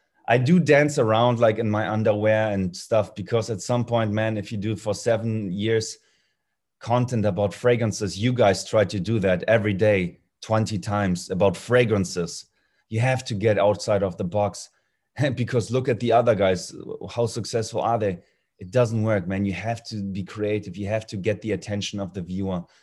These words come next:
Sadly, sadly. And I just recently made a video, like,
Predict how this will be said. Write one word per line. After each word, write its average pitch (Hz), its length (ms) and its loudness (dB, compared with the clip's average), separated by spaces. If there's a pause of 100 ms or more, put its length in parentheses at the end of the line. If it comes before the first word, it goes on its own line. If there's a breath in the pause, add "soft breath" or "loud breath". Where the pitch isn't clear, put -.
(340)
Sadly, 107 680 4
sadly. 98 580 2 (160)
And 101 160 -2
I 113 200 4
just 107 260 -4
recently 131 340 -2
made 117 200 2
a 117 60 4
video, 110 380 2
like, 101 380 2